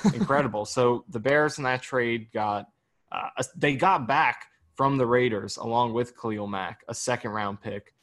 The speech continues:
Speaker 2: uh, and they sent over to the Raiders two firsts, a third, and a sixth. So essentially, they made the same exact trade, except they got back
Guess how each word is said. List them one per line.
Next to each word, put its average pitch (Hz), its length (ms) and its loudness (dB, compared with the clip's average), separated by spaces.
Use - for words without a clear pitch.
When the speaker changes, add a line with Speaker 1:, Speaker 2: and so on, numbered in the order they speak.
Speaker 2:
uh, 107 140 0
and 113 100 -4
they 120 80 0
sent 135 260 -2
over 123 320 2
to 120 140 -10
the 117 80 -6
Raiders 110 500 -2
two 139 220 -4
firsts, 120 500 0
a 123 60 -6
third, 110 480 -2
and 117 120 -4
a 110 40 -4
sixth. - 420 -6
So 123 180 2
essentially, 175 500 0
they 131 200 2
made 127 240 2
the 117 60 -6
same 120 320 -4
exact 110 400 -4
trade, 107 340 -4
except - 360 -4
they 117 140 0
got 117 320 0
back 107 320 0